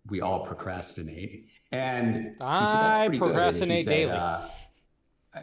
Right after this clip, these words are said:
Speaker 1: I would produce that if you want me to. Do you
Speaker 2: I'm a
Speaker 1: wanna
Speaker 2: chronic
Speaker 1: see if we can make it?"
Speaker 2: procrastinator.
Speaker 1: And I said, "Sure." And I,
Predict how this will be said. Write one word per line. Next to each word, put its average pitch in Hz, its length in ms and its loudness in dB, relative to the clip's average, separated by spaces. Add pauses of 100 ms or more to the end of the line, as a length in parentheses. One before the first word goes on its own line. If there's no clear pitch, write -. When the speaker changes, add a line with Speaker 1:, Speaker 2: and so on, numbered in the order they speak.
Speaker 1:
I 120 80 0
would 156 180 0
produce 110 300 0
that 82 160 -2
if 82 120 -6
you 87 140 -4
want 110 240 -2
me 82 160 -6
to. 80 300 -8
Do - 80 -10
you 85 80 -6
Speaker 2:
I'm - 20 -6
a 87 40 -4
Speaker 1:
wanna 92 180 -4
Speaker 2:
chronic 147 240 2
Speaker 1:
see 95 60 0
if 95 80 -4
we 92 80 -4
can 95 100 -6
make 147 160 2
it?" - 100 -4
Speaker 2:
procrastinator. - 220 -4
Speaker 1:
And 82 420 -8 (220)
I - 80 -8
said, - 360 -14 (180)
"Sure." 127 400 -2
And 82 200 -4
I, - 80 -12